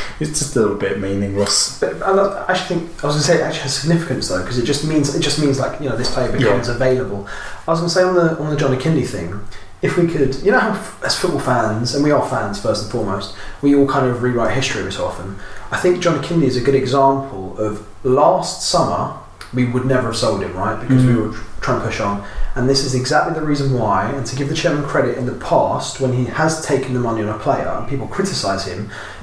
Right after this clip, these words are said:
Speaker 2: this is exactly why. Because when the value is up, you have to sell.
Speaker 1: Mm.
Speaker 2: Um, there's a famous, um, investor, I think it was Jack Welch, used to be the s-, C E O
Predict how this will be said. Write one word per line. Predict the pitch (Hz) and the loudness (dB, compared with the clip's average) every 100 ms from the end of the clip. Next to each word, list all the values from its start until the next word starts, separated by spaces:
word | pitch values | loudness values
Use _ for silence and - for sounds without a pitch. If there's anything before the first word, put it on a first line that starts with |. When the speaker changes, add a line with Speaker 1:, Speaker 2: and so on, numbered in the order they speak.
| - | -8
Speaker 2:
this | 139 | -4
is | 135 | -2
exactly | 147 156 - - | 0 2 0 0
why. | 143 185 - | 0 0 0
Because | 113 127 120 | -2 -4 0
when | 156 165 | 4 4
the | |
value | 165 165 147 | 6 4 6
is | 139 135 | 4 4
up, | 147 139 - - | 2 2 0 -4
you | - | -4
have | - - - | -2 -2 -2
to | 131 | -2
sell. | - - - - - - 104 | 0 0 -2 -4 -6 -8 0
Speaker 1:
Mm. | |
Speaker 2:
Um, | 131 135 139 | 4 4 4
there's | 151 | 2
a | 139 - | -2 -4
famous, | - 170 165 151 - - | -2 2 2 0 -2 0
um, | 151 127 123 127 127 | 2 2 0 -4 -2
investor, | 120 147 - - 95 101 - - | 0 2 0 -4 -6 -6 -12 -16
I | - | -8
think | 160 147 | -4 -2
it | |
was | 135 | -2
Jack | - 123 - | 2 2 2
Welch, | 123 107 - | 0 0 -2
used | 113 - | -6 -4
to | |
be | 113 | -4
the | 110 107 | -2 -2
s-, | 104 - | -2 -4
C | - - 110 110 | -6 -4 -4 -2
E | |
O | 113 107 98 | -2 0 -2